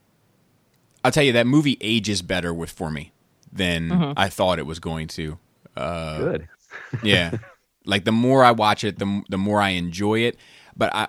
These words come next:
Speaker 1: I'm
Speaker 2: Mm-hmm.
Speaker 1: still not entirely sure if I wouldn't have enjoyed it more as a series.
Speaker 2: Mm, yeah.
Speaker 1: Um,
Speaker 2: Yeah.
Speaker 1: but, like, there's, there's parts I really like. Like, I like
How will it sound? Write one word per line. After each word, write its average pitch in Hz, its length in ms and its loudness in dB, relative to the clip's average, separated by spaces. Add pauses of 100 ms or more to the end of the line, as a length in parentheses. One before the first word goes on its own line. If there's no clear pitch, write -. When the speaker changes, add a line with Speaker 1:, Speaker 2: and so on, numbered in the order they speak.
Speaker 1:
I'm 175 100 2
Speaker 2:
Mm-hmm. 165 80 2
Speaker 1:
still 160 400 0
not 113 260 2
entirely 104 580 -2
sure 95 600 -2 (880)
if 110 160 2
I 95 100 4
wouldn't 113 380 2
have 110 160 0
enjoyed 95 380 0
it 82 60 -2
more 87 300 -2
as 82 140 -4
a 87 60 -8
series. 95 600 -4 (880)
Speaker 2:
Mm, 202 500 2
yeah. 220 340 6 (240)
Speaker 1:
Um, 101 300 0
Speaker 2:
Yeah. 208 240 0 (1300)
Speaker 1:
but, 139 140 4
like, 139 160 6
there's, 135 200 2
there's 139 160 0
parts - 300 -2
I 127 40 2
really 110 180 4
like. 95 160 2
Like, 87 160 -2
I 101 80 2
like 135 320 2